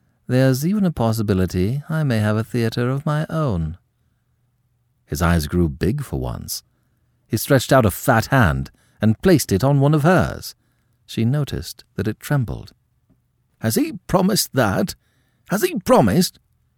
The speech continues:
She looked at him with her head on one side, eyes sly, and a queer little smile on her perfect lips.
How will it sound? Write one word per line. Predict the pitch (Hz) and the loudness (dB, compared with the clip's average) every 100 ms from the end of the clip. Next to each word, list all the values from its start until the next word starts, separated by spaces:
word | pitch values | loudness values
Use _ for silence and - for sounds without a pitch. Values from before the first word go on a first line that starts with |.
| _ _ _ _ _ _ _ _ _ | _ _ _ _ _ _ _ _ _
She | - 160 | -2 2
looked | 202 - | 2 0
at | 85 | -2
him | 82 80 | 0 2
with | 117 120 | 0 0
her | 113 | -2
head | 113 139 | -2 0
on | 117 107 | 2 2
one | 104 | 2
side, | 92 101 85 71 69 - _ _ _ - | 0 -2 -2 -2 -6 -10 _ _ _ -4
eyes | 104 107 104 104 - | 0 2 0 -2 -8
sly, | - - 123 107 73 76 104 _ _ _ - | -10 -4 -2 -2 -2 -4 -6 _ _ _ -4
and | 123 | -4
a | |
queer | - 220 214 185 | -2 -2 0 -2
little | 160 151 | -4 -4
smile | - 135 123 87 67 78 | -6 -4 0 0 0 0
on | 85 | 0
her | 82 82 | -2 -4
perfect | - 135 - 139 - - | -4 -6 -4 -8 -10 -10
lips. | 73 - - - | -10 -10 -16 -18